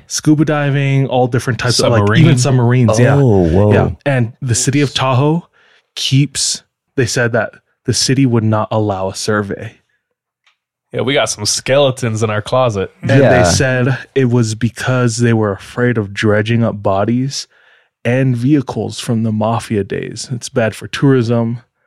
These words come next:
Speaker 3: I feel like that's kinda good for tourism.
Speaker 2: Yeah.
Speaker 3: I wanna go see them.
Speaker 1: It could
Speaker 2: I,
Speaker 1: be.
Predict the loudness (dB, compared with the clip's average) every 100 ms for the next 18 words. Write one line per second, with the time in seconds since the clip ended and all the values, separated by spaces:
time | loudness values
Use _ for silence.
0 | _ _ _ -14 -4 -2 0 -2 -2 -4
1 | 0 -2 -2 -6 -2 -2 0 0 2 2
2 | 4 2 0 -4 -6 -4 -2 0 2 4
3 | 4 4